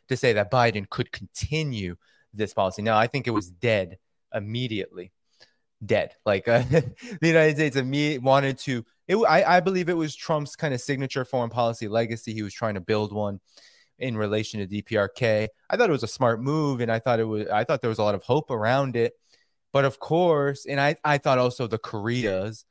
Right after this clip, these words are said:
the Korea as a whole, the D P R K, South Korea, I believe it was their momentum that created the landscape for Donald Trump to be able to operate within. I don't believe it was just Trump saying, "Okay, I wanna do this." I think the D P R K in South Korea,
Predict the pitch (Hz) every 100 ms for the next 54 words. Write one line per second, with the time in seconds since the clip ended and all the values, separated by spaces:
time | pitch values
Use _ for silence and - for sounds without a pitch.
0 | _ _ - 110 107 - - 107 113 110
1 | 101 104 98 107 104 104 95 107 - 107
2 | - 110 - 107 - - 107 104 _ _
3 | - 170 170 151 123 101 120 104 98 98
4 | 113 - 95 92 95 - 107 101 95 85
5 | 95 90 _ - 113 131 127 - - 92
6 | - _ _ _ - 120 117 104 101 95
7 | - 101 98 113 98 98 92 - - 113
8 | 117 107 104 101 104 95 117 104 90 _
9 | _ 113 123 123 110 104 95 95 85 -
10 | - 101 92 - 95 92 92 - 87 85
11 | 85 92 85 87 95 92 90 - 101 -
12 | 110 - - 117 117 117 - 113 - 110
13 | 104 104 131 - 127 127 123